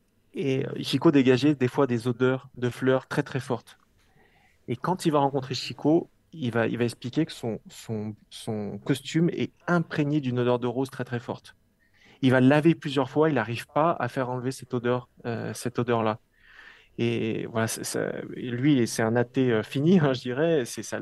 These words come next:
les, les choses spirituelles ne l'intéressent absolument pas. Et, et quelques années, euh, quelques années plus tard, il va perdre sa mère.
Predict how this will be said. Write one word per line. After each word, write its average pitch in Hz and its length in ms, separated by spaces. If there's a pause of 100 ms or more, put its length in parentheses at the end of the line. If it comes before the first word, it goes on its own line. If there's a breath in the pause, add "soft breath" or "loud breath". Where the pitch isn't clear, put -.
(200)
les, 107 320
les 113 180
choses - 180
spirituelles 131 400
ne 120 40
l'intéressent 107 340
absolument 120 400
pas. 170 220 (1120 loud breath)
Et, 120 260
et 120 40
quelques 143 380
années, 127 320
euh, 107 180 (600)
quelques 127 300
années 123 140
plus - 140
tard, 170 260
il 147 40
va 101 120
perdre 165 260
sa 117 160
mère. 123 300